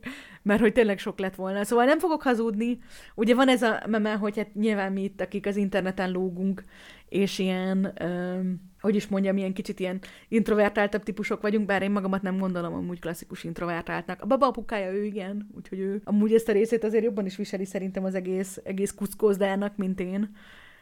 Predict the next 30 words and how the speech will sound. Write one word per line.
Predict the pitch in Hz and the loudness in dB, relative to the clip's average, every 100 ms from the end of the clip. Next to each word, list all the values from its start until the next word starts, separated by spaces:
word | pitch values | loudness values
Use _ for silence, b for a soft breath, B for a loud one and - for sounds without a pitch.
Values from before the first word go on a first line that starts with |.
| B B _ _ _ _ - | B B _ _ _ _ -2
De, | 208 226 220 - 180 175 | 2 4 2 -2 -8 -2
szóval, | 226 247 | 2 6
hogy, | 254 - | 6 6
hogy | 269 | 4
van | 233 285 | 6 4
ez | 247 | 4
a | |
meme, | 220 214 214 | 2 0 0
hogy | 220 214 | 0 0
hát | - 214 269 247 247 262 | 0 2 6 6 6 2
milyen | 277 262 | 4 6
jó | 254 254 | 6 6
a | 226 | 6
vírus, | 247 226 220 | 4 -2 -2
de | 233 | -4
végre | 240 262 233 | 0 2 2
nem | 240 | 0
kellett | 220 220 220 | 0 0 0
emberek | 233 220 214 214 | -2 0 -2 0
közé | 226 214 | 0 2
menni, | 214 214 220 214 | 0 -2 -2 -2
és | 220 - | -2 -2
hogy | 226 226 b b b b b b | -4 -4 b b b b b b
egyfelől | 190 254 - 285 294 262 | 0 0 2 2 4 0
igen, | 240 233 302 320 320 - | 0 2 2 2 -2 -6
másfelől | 202 240 247 247 269 254 262 | -4 0 0 0 2 4 4
viszont | 233 269 240 | 2 0 0
szerintem | 262 240 240 254 233 226 | 2 2 2 2 0 -2
még | 208 226 226 | 0 2 2
akik | 240 247 - | 0 -4 -6